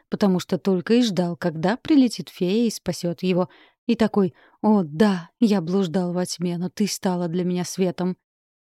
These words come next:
«Это не значит, что такого не бывает, и он никого не убивал», категорично заявила Поля, чувствуя, что в шутке подруги есть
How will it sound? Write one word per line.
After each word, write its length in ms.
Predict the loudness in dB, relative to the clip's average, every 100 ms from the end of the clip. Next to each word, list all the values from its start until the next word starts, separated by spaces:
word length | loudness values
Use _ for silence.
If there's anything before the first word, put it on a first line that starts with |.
| _ _
«Это 240 | -8 -4 2
не 160 | 4
значит, 480 | 6 4 4 -2 -8
что 180 | -8 -6
такого 380 | -6 -2 -2 0
не 160 | -2
бывает, 440 | 0 0 0 -2 -4 0
и 100 | 2
он 180 | 4
никого 320 | 2 2 2 4
не 160 | 4
убивал», 480 | 6 4 4 0 -4 _ _ _ _
категорично 640 | -10 -4 -2 -2 -2 -4 -2
заявила 400 | -2 -2 -4 -4
Поля, 300 | -2 -2 -2
чувствуя, 580 | -2 -2 -2 0 0
что 180 | 0 -6
в 80 | -6
шутке 500 | -4 -4 -4 -4 -4 _ _ _ _
подруги 500 | -4 -2 -2 -2 0
есть 400 | 2 0 -2 -8